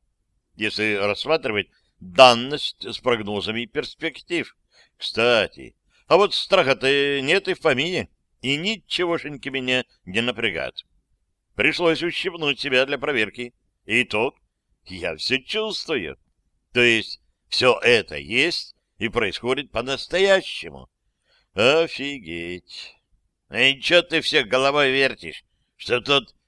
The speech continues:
филин глазастый? Мои потуги в стремлении разглядеть говорящего не остались незамеченными. "Обернуться-то сподобиться пробовал?"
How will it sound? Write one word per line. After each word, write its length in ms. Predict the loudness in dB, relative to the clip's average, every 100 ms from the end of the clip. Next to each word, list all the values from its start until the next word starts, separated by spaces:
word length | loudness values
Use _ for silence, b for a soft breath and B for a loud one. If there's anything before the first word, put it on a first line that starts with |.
| _
филин 440 | 0 0 0 -6
глазастый? 840 | -4 2 2 4 -2 -2 -16 -18 _ _ _ _ _ _ _ -4
Мои 260 | 2 2
потуги 460 | 2 0 0 0 0
в 80 | 0
стремлении 640 | 0 0 0 -2 -2 -4
разглядеть 880 | -4 -6 -6 -6 -2 -2 -2 -8 _ b b
говорящего 680 | -2 0 2 2 0 -2 -2
не 160 | 0 0
остались 600 | -2 2 2 2 -4 -12
незамеченными. 840 | -10 -4 -4 -4 -8 -8 -6 -8 _ _ _ _ _ _ _ _ _
"Обернуться-то 1000 | -2 2 4 4 2 0 2 -2 0 -4
сподобиться 760 | -2 -4 2 2 2 -4 -2 -4 -2
пробовал?" 720 | 0 4 4 4 2 0 -4